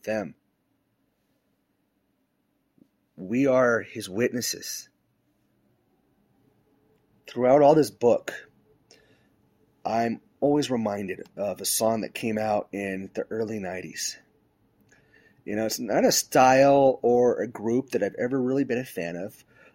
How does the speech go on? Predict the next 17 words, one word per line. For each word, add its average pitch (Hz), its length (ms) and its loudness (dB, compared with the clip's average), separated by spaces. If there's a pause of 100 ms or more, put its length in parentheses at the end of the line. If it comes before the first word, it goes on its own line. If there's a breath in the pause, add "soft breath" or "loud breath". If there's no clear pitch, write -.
(120 soft breath)
uh, 113 160 0
but 117 140 -4
it's - 100 -4
short, 175 340 8
the 127 100 -2
lyrics 143 400 2
just - 240 -4
always 131 300 0
stuck - 380 -2
with 104 220 -6
me 110 80 -6
in 101 80 -6
the 101 60 -6
back 95 320 -6
of 104 60 -8
my 95 100 -8
mind. 90 340 -8